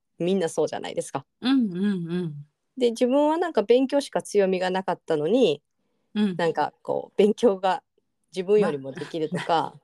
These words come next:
Speaker 2: <laughs> はいはいはいはい。
Speaker 1: 周りみんなができるとかすると、
Speaker 2: うん。
Speaker 1: なんかじゃあ自分のなんか強みってなんだろうとか、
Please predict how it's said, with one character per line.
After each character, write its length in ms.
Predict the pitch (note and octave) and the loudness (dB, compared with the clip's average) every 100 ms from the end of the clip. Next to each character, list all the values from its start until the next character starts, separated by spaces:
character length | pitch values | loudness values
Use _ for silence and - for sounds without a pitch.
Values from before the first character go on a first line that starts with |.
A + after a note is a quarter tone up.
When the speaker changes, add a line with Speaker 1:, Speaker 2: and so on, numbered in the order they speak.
| - | -20
Speaker 2:
<laughs> 220 | - - | -20 -14
は 140 | - F3+ | -6 -6
い 60 | |
は 160 | E3 E3+ | -4 -6
い 60 | D#3 | -6
は 160 | D#3+ | -8
い 80 | D#3+ | -8
は 160 | - D3+ | -12 -14
い。 120 | D#3 | -8
Speaker 1:
周 260 | F#3+ E3+ D#3+ | -4 0 0
り 80 | D#3 | 0
み 140 | E3+ | 0
ん 40 | F#3 | 0
な 80 | |
が 80 | D3 | 2
で 100 | C#3+ | 0
き 140 | - C#3+ | 0 -4
る 100 | C#3+ | -4
と 120 | D3 | -6
か 280 | - B2 D3 | -6 -8 -2
す 120 | G#3+ | 4
る 200 | A#3 G#3+ | 4 4
と、 60 | F3 | 4
Speaker 2:
う 20 | |
ん。 20 | |
Speaker 1:
な 100 | B3+ | 4
ん 40 | |
か 100 | F#3 | 4
じ 80 | F3 | 4
ゃ 40 | F3 | 2
あ 20 | |
自 200 | D3+ F3 | -2 -6
分 320 | F#3+ G#3 G#3+ | -2 0 4
の 260 | B3 B3+ - | 4 2 -2
な 120 | C4+ | -6
ん 60 | B3+ | -4
か 140 | E3 | -6
強 300 | - F#3+ F3+ | -8 -6 -4
み 120 | F#3 | -6
っ 40 | F#3 | -8
て 180 | - E3+ | -8 -6
な 160 | E3+ | -6
ん 80 | D#3+ | -8
だ 100 | - | -8
ろ 80 | - | -10
う 40 | |
と 100 | - | -12
か、 180 | - - | -12 -12